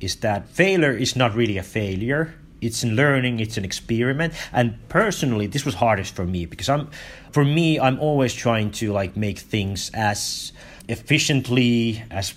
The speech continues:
perfectly as possible. And that was something that was very hard for me, was, was to kind of accept that I failed.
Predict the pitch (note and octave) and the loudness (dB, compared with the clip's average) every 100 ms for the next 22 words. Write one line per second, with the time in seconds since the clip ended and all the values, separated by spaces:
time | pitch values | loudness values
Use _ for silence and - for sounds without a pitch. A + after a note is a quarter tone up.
0 | - - C3 - A2 G#2+ F#2+ - B2 - | -4 0 0 0 -2 -2 -2 0 0 0
1 | C3+ E3+ E3 C#3 B2 C#3+ C3+ C#3 B2 A2+ | 2 2 2 0 0 2 2 2 2 0
2 | G#2+ A2 G#2 B2+ A#2 G2+ G2 F#2+ - G2 | 0 -2 2 2 2 0 -4 -4 -6 -4
3 | G2 F#2 F2+ G2 F#2 G#2+ G#2 G#2 - F2+ | -2 -4 -4 -6 -8 -6 -6 -6 -8 -6
4 | G2 F2+ F2+ F2 - G2+ - F#2 F#2 - | -4 -4 -6 -6 -2 -4 -4 -4 -4 -6
5 | - G2+ G#2 C#3 D#3+ | -4 -2 0 0 -2